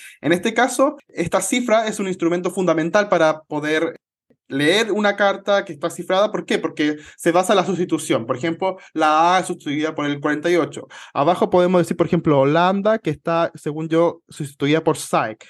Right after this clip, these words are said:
Eh, Holanda es una de las potencias que está enemigas en esa época de España y por lo tanto hay que ocultar cuando se están hablando de barcos holandeses de los piratas. ¿Por qué los piratas son importantes? Porque son la gente o los agentes que incautan los barcos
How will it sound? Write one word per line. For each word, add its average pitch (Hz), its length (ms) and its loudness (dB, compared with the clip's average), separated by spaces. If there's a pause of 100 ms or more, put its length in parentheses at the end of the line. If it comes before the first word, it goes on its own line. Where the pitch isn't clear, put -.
(580)
Eh, 135 160 -6
Holanda 190 420 2
es 196 40 0
una 196 140 -2
de 180 80 4
las 165 120 0 (340)
potencias 180 480 -4
que 180 80 -8
está 143 260 -4
enemigas 202 480 -4
en 185 80 -2
esa 185 160 -2
época 180 320 0
de 170 60 2
España 190 260 -2
y 202 60 -2
por 165 120 2
lo 156 60 0
tanto 156 500 0
hay 180 160 0
que 202 120 -2
ocultar 165 420 0
cuando 151 180 -2
se 139 60 -8
están 147 180 -2
hablando 143 280 -2
de 139 80 -2
barcos 151 480 0
holandeses 143 500 -4
de 135 60 -6
los 135 100 -6
piratas. 175 360 -2 (340)
¿Por 151 160 -8
qué 202 100 0
los 214 120 0
piratas 202 280 0
son 208 120 -2
importantes? 226 560 -2
Porque 170 200 -2
son 180 160 2
la 175 100 4
gente 190 520 -2 (260)
o 143 80 0
los 147 160 2
agentes 190 420 0
que 165 260 2 (160)
incautan 185 540 2
los 175 160 2
barcos 180 600 -2